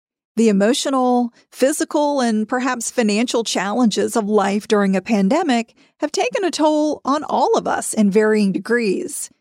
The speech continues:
As this challenging year comes to a close, I think it's more important than ever to create some smart personal finance goals going forward.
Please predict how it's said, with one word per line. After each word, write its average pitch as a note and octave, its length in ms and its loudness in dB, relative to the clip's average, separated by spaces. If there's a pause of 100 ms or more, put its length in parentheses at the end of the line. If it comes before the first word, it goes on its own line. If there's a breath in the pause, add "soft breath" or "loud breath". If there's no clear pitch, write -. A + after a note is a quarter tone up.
(480 soft breath)
As A#3+ 300 2
this C4+ 180 -2
challenging A#3 560 2
year G3+ 260 4
comes F#3+ 300 -2
to G3+ 100 0
a F#3+ 80 2
close, G3 480 0
I - 80 -4
think G4+ 220 -6
it's A4 160 0
more B3 220 2
important A#3 440 0
than F#3+ 120 2
ever G3 300 0
to G#3+ 240 -4
create G3+ 460 0
some G3 160 -2
smart G#3+ 560 -2
personal G#3 540 0
finance G3 480 -2
goals G3 580 -2 (260 soft breath)
going G3+ 280 2
forward. - 680 -2